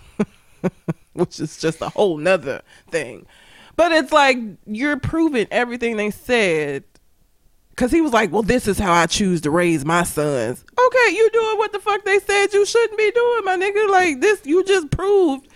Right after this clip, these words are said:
that this is a problem. And why little Becky couldn't have a gun?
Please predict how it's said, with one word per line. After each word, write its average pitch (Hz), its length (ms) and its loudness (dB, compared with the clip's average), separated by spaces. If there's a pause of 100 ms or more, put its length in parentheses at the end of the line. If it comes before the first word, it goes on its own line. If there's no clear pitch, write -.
(140)
that 233 180 0
this 277 160 -4
is 247 160 -4
a 175 40 -2
problem. 208 540 -2 (200)
And 302 120 2
why 427 220 4
little 381 340 0
Becky 285 460 0
couldn't 285 260 -2
have 233 240 4
a 202 80 2
gun? 190 480 0